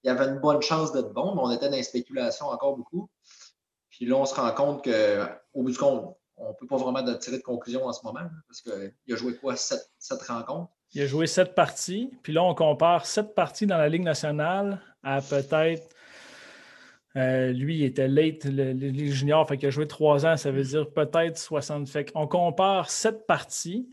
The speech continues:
Speaker 2: dans la Ligue nationale de hockey à deux cent dix parties juniors majeures. On s'entend que junior majeur, il était, il avait le calibre pour jouer là, il avait peut-être des habiletés
Speaker 1: Mhm.
Speaker 2: supérieures à certains joueurs. On peut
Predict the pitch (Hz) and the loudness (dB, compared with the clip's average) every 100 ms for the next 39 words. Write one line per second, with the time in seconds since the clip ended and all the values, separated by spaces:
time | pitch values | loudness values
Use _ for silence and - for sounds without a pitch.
0 | - 139 135 151 160 147 151 151 151 139 | -4 0 0 0 0 -2 0 0 4 4
1 | 127 170 208 - 139 139 202 214 190 165 | 2 -2 -4 -2 -2 6 6 8 4 2
2 | 156 180 - 151 - 196 165 156 147 135 | 0 -2 2 0 0 -4 0 2 2 2
3 | 127 139 127 - _ 139 147 196 190 240 | 0 -2 -4 -14 _ -4 0 0 0 0
4 | 180 151 147 135 135 165 165 131 127 139 | 0 0 0 0 2 2 2 -2 -2 -2
5 | 139 131 127 131 135 139 147 143 131 127 | -2 -4 -4 -4 -2 -2 -4 -4 -2 0
6 | 131 175 143 123 131 131 131 131 139 139 | 0 0 0 0 -2 -2 -4 0 0 0
7 | 131 131 131 147 151 - 135 147 139 143 | -2 -2 -4 -4 -8 -2 0 0 0 -4
8 | 131 135 127 135 190 - - 160 160 196 | -4 -4 0 2 2 0 6 6 8 8
9 | 220 254 247 | 6 6 -4